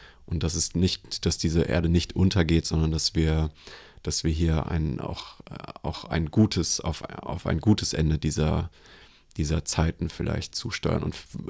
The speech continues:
vielleicht noch nicht mal auf ein Ende dieser Erde. Das ist ja schon auch ein großer, ein, ein großer Wechsel im Denken auch, den, den man da so in den letzten Jahrzehnten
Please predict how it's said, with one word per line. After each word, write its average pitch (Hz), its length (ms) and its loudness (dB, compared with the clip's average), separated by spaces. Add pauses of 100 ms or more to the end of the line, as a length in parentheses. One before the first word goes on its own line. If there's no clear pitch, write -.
(100)
vielleicht - 360 0
noch 80 140 2
nicht 90 180 6
mal 90 80 2
auf - 160 0
ein - 80 2
Ende 85 260 4
dieser 76 280 0
Erde. 87 340 4 (400)
Das - 220 -2
ist - 100 0
ja 87 160 2
schon 87 240 0
auch - 180 -2
ein 87 140 0
großer, 82 640 2 (580)
ein, 80 340 -2
ein 85 140 -2
großer 92 440 4
Wechsel 85 340 4
im 80 140 2
Denken 90 400 2
auch, 82 320 -4
den, 82 360 -2
den 82 120 0
man 78 160 0
da 82 160 -2
so - 120 -6
in 85 100 -2
den 80 240 0 (380)
letzten - 340 -4
Jahrzehnten 82 880 0